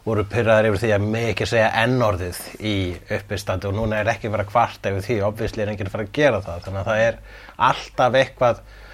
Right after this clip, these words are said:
það er alltaf eitthvað nýtt sem má ekki segja og alltaf eitthvað sem kvartar yfir það má ekki segja það, en það er síðan bara, sko, það er fyrst bara verið nýtt challenge til þess að taka st-, á við viðkomandi umræðuefni á nýjan hátt vegna þess að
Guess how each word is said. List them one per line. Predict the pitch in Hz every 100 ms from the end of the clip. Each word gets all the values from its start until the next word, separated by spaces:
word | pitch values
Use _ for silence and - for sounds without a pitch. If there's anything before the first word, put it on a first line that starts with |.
| - -
það | - 120
er | 143
alltaf | - 165 151
eitthvað | 151 - 143 131
nýtt | 147 -
sem | - 131
má | 143
ekki | 147 - 123
segja | 131 123 127 123
og | 117
alltaf | 127 - 123
eitthvað | 117 110
sem | 107
kvartar | - 120 - 113
yfir | 110 104
það | 104 104
má | 107
ekki | 101 104
segja | - 113 98
það, | 92 92 92 -
en | 101
það | 98 110 110
er | 107
síðan | - 113 107
bara, | 107 101
sko, | - 107 101
það | 113 113
er | 113
fyrst | 110 - -
bara | 107
verið | 104 117
nýtt | -
challenge | - 123 113 -
til | -
þess | 104 104
að | -
taka | 117 117 - 107 95 - - - -
st-, | - -
á | - 110
við | 113 107 98 90
viðkomandi | 95 110 - 104 95 98
umræðuefni | 101 113 95 95 90 95
á | 95
nýjan | 101 104 107 95
hátt | - - -
vegna | 95 98 98 92
þess |
að | 92